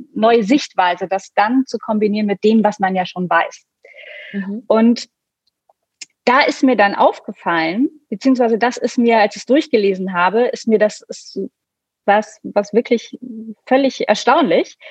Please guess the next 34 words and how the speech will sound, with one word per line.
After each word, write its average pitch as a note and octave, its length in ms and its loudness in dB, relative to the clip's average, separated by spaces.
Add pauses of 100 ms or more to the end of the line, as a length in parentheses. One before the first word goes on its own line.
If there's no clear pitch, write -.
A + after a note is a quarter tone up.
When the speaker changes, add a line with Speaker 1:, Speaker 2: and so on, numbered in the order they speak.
(340)
Speaker 1:
dass A#3+ 200 0
ich C4+ 240 -2
plötzlich C4 580 0
darin G#3 360 0
eine G#3 240 -2
andere A3+ 380 2
häusliche F3 460 -4
Gewalt F3 480 0
auch A3 280 0
gesehen E3 460 -2
habe, F3+ 180 -2
als F#3+ 180 -2
die, G#3 160 0
die F#3+ 100 0
ich F#3 100 -4
beim F3+ 140 -4
Schreiben F3+ 340 0
im F3 140 -8
Kopf - 280 -6 (160)
hatte A#3 380 -2
und - 240 -6
die F#3+ 280 -2
ihr G#3+ 200 4
jetzt G3 200 0
wahrscheinlich F#3 360 -8
auch F#3+ 100 -8
alle F3+ 400 -2
gehört F#3+ 520 -4
habt, - 280 -6 (560)
nämlich, A#3 580 2 (540)
ähm, G#3+ 540 2 (360)
die A3 300 0
häusliche A#3+ 560 0
Gewalt G3 680 0